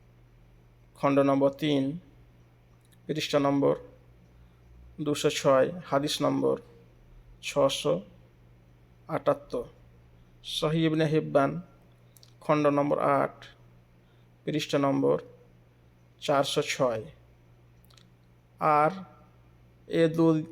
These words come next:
আর এ দুই দিনে আল্লাহর নিকট ক্ষমাপ্রাপ্ত হওয়ার জন্য জরুরি প্রতিটি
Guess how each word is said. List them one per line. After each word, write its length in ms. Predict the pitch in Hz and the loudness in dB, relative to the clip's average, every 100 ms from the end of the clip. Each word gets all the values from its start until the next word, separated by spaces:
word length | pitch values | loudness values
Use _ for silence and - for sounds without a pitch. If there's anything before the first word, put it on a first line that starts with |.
| - - | -16 -8
আর 220 | 160 156 | 0 2
এ 240 | 160 160 160 | 2 4 4
দুই 260 | 160 165 | 4 4
দিনে 500 | 156 170 175 151 170 - - - - - - | 4 2 4 2 0 -6 -18 -20 -20 -20 -6
আল্লাহর 520 | 147 143 143 151 165 | 0 2 4 2 2
নিকট 560 | 156 143 143 139 - - - - - - _ | 0 0 0 0 -2 -18 -20 -20 -20 -20 _
ক্ষমাপ্রাপ্ত 720 | - 147 143 151 143 139 - | -2 2 2 2 0 0 0
হওয়ার 400 | 156 143 139 135 | 0 4 4 4
জন্য 420 | 139 143 143 139 | 0 0 0 -2
জরুরি 520 | 139 139 139 143 139 - - _ _ _ _ _ | 0 2 2 0 -4 -8 -20 _ _ _ _ _
প্রতিটি 760 | 147 147 - 160 160 170 170 | 0 0 0 -4 -2 -2 -2